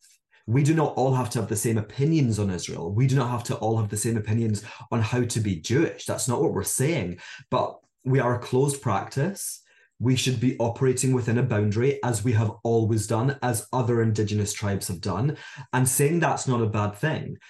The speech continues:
We can have a variety of perspectives on what a Jewish state should look like.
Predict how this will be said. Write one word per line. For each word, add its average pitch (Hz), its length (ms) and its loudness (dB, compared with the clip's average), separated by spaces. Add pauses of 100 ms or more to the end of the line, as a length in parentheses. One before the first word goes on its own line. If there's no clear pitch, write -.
(120)
We 131 100 2
can 143 140 2
have 139 100 4
a 131 80 2
variety 120 560 2
of 110 120 -4
perspectives 110 800 -2 (260)
on 127 280 2
what 117 140 2
a 104 80 2
Jewish 113 400 2
state 107 260 0
should 101 220 -4
look - 240 0
like. 90 340 -6